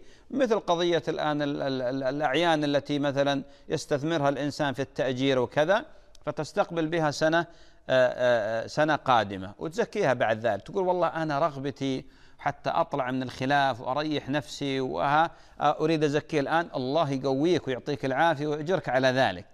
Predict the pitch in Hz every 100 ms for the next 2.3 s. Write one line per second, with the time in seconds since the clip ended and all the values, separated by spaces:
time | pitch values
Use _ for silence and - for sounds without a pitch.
0 | - - 120 147 151 139 160 156 175 160
1 | 117 147 147 - 156 135 113 104 - _
2 | - 156